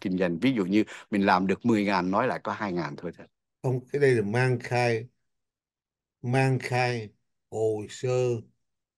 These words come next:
Speaker 2: tài chính của việc tranh cử.
Speaker 1: Thì cái, nghĩa là nói tóm lại là man khai cái đã, mình nói, nói dối cái đã. À, <laughs>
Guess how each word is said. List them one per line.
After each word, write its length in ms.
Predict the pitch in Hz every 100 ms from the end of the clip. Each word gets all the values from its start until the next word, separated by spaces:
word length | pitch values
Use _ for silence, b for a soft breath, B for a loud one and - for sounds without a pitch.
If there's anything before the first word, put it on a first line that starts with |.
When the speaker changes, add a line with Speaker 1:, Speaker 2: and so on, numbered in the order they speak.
| _ -
Speaker 2:
tài 260 | 101 101 92
chính 320 | 113 131 160
của 140 | 151 117
việc 180 | 104 92
tranh 180 | 110 98
cử. 240 | 87 110 - _ _ _ _ _ _
Speaker 1:
Thì 200 | 165 170 - -
cái, 120 | 165 131
nghĩa 160 | 123
là 80 | 123
nói 180 | 127 156
tóm 140 | 170 170
lại 140 | 117
là 80 | 117
man 240 | 117 147
khai 220 | 151 151 156
cái 80 | 165
đã, 200 | 120 156 _ _
mình 420 | 117 127 131 120
nói, 140 | 120 170
nói 180 | 170 175
dối 200 | 160 196
cái 80 | 214
đã. 180 | 147 151 _ _ _ _
À, 300 | 101 95 -
<laughs> 280 | 135 -